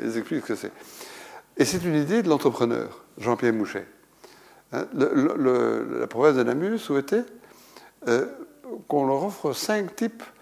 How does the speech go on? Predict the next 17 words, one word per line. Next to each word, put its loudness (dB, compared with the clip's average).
de -2
finitions -2
différentes, -4
pour -2
le -4
mobilier, -2
pour -4
le 0
vêtement -2
de -12
sol, -4
le -4
vêtement -6
de -8
plafond -6
et -4
autres. -10